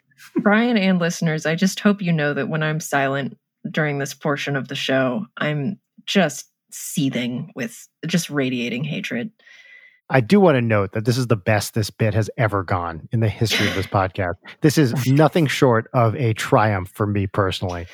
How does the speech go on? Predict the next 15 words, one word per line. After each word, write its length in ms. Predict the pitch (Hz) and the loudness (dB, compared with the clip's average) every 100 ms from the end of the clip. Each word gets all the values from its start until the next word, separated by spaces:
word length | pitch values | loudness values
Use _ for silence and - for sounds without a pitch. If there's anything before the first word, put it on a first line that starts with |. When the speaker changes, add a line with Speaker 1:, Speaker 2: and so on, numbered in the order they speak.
| - - | -18 -4
Speaker 3:
So 340 | 135 120 95 220 - 208 139 | 2 4 4 2 2 -2 -6
Speaker 1:
<laughs> 300 | - - - | -8 -4 2
Speaker 3:
anyone 460 | 170 180 180 160 | 4 6 6 6
who 140 | 131 151 | 4 4
ever 300 | 143 156 175 | 4 4 4
doubted 400 | 151 127 131 127 | 4 4 4 2
this 160 | 123 - | 0 0
bit, 220 | 113 107 | 0 0
and 120 | 113 107 | 0 0
I 80 | 107 | 0
include, 640 | 113 - 151 151 156 147 | 0 2 4 4 4 0
Leighton, 520 | 131 120 110 113 143 | -2 0 0 -2 -2
you 440 | 139 123 101 95 92 _ _ _ | 0 2 2 -2 -6 _ _ _
in 140 | 127 104 | -4 -2
this, 400 | 92 87 - | -2 -4 -8